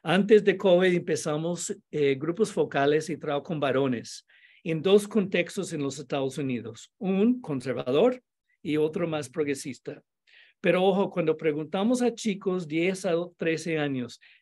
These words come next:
"¿Qué significa ser un hombre?", las respuestas eran casi idénticas.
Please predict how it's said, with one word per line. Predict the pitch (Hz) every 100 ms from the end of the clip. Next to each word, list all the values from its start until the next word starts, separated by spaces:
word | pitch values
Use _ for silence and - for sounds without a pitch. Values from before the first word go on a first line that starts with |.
| -
"¿Qué | 202
significa | 202 233 208 202 196 185 185
ser | 185 156
un | 135
hombre?", | 131 131 156 262 - _ _ _ -
las | 165 165
respuestas | 175 160 190 180 185 202 190
eran | 165 175 170
casi | 165 147 - 170
idénticas. | - 139 127 120 127 - 113 - -